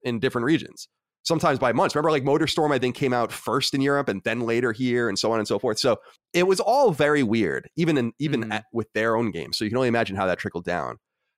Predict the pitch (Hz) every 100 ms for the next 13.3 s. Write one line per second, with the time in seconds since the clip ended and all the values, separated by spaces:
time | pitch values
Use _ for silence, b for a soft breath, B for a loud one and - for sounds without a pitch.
0 | - 160 208 302 180 180 143 113 143 123
1 | 107 - 143 165 202 160 120 110 110 104
2 | - 113 120 151 165 - - 160 165 180
3 | 110 98 92 110 101 - 104 98 87 -
4 | 92 - - - 107 101 104 110 - 110
5 | 120 123 131 139 123 - 113 - 110 190
6 | 226 - _ _ _ _ _ _ _ _
7 | _ _ 185 185 190 110 202 247 - -
8 | - - 156 208 233 147 151 - 131 -
9 | 180 135 113 101 120 120 123 117 - 131
10 | 170 87 98 113 107 104 98 104 135 160
11 | 107 120 127 117 104 - _ _ _ 123
12 | 107 110 139 139 131 120 92 95 117 127
13 | 113 113 113